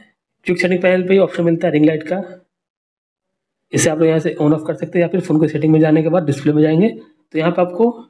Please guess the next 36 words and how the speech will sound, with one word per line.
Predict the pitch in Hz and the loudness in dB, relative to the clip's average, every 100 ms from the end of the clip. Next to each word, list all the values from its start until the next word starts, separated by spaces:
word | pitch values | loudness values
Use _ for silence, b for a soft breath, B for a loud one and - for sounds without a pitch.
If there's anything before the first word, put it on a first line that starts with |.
| _ _ _ _ _ _ - | _ _ _ _ _ _ 0
ring | 165 | 2
light | 180 180 | 2 0
का | 185 | -2
option | 190 | 0
मिलता | 185 180 190 | 0 2 0
है, | |
वहाँ | 156 | 0
पे | 160 | 0
जाने | 165 175 | 0 0
में | |
आप | 165 | 0
लोग | 165 | -2
customize | 135 - 135 135 | -4 -2 -2 -2
कर | 127 | -4
सकते | 120 - | -4 -2
हैं | 135 135 | -2 -2
कब | 139 - | -6 -4
कब | 151 | -2
आपके | 143 156 | -2 -4
phone | 156 143 | -2 0
में | 143 | 2
ये | 190 233 - 131 | 2 -2 -8 -6
display | 127 - 151 196 - B _ _ _ _ _ - | -4 0 0 0 -8 B _ _ _ _ _ -2
ring | 147 | 2
light | 156 160 | 2 2
जो | 165 | 0
है | 185 | 0
वो | 147 | 0
बजेगा। | 131 131 123 120 - - - | 0 0 0 -2 -6 -12 -2
Timing | 139 151 | 2 2
switch | 156 151 | 2 0
यहाँ | 156 | 2
पे | 151 | 0
लगा | 151 | -2
सकते | 151 139 160 | -4 -8 -4
हैं, | 147 | 0